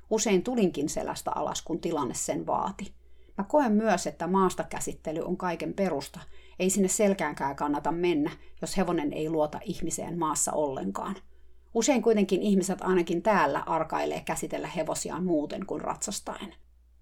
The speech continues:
Myöhemmin tänään, kun mä kävelin Bentleyn karsinan ohi, mä näin, että tallin omistaja laittoi sille lääketippoja silmään. Kantaa epävarmuutta, hevosen omistaja katseli tätä toimenpidettä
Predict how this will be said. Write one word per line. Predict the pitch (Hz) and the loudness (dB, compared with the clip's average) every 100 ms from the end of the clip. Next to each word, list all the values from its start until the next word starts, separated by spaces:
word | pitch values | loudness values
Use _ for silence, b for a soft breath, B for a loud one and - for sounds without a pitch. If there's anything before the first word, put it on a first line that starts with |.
| - - | -20 -4
Myöhemmin | 202 254 240 190 156 | 0 2 4 2 2
tänään, | 156 160 147 | -2 -2 -2
kun | 143 | -4
mä | 156 | -4
kävelin | - 180 165 147 147 | -2 0 0 0 0
Bentleyn | 165 160 160 143 | 0 0 -4 -2
karsinan | 165 156 - 127 123 | 2 2 0 -4 -4
ohi, | 143 - 202 B B B - | -4 -2 -2 B B B 4
mä | |
näin, | 190 190 180 | 6 8 6
että | 170 | 2
tallin | 160 180 170 151 | 4 6 6 4
omistaja | 147 147 - 143 147 | 2 0 -2 -2 0
laittoi | 147 151 151 | 0 0 -4
sille | 147 156 | -4 -2
lääketippoja | 202 180 151 156 - - - - 165 | 2 2 2 -4 -10 -12 -8 -6 -4
silmään. | - 160 147 - 160 - - - - - - - - | -2 0 -2 -4 -10 -14 -16 -20 -20 -20 -20 -20 -10
Kantaa | - 202 208 151 - | 4 6 6 4 2
epävarmuutta, | 208 202 165 151 156 175 196 - - B B - | 0 0 2 2 4 2 2 0 -4 B B -4
hevosen | 156 147 - | -2 -2 0
omistaja | 190 247 - 185 175 175 | 2 2 2 2 0 2
katseli | 175 180 185 156 | 0 2 0 -2
tätä | 151 143 | -2 -4
toimenpidettä | 147 175 160 147 147 - - 147 | 0 2 2 2 -2 -6 -6 -6